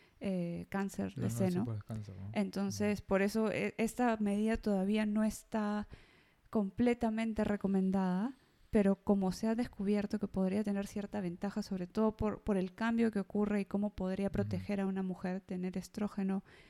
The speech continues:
Speaker 1: eh, como acompañamiento durante la menopausia, pero todavía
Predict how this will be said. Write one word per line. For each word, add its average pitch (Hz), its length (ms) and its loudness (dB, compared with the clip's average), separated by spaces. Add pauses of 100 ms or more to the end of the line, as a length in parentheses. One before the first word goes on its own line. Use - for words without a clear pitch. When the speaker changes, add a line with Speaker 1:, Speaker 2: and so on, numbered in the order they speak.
(360)
Speaker 1:
eh, 185 220 -4
como 196 340 0
acompañamiento 196 800 0
durante 190 280 0
la 190 120 0
menopausia, 190 640 -2 (640)
pero 196 220 6
todavía 208 460 2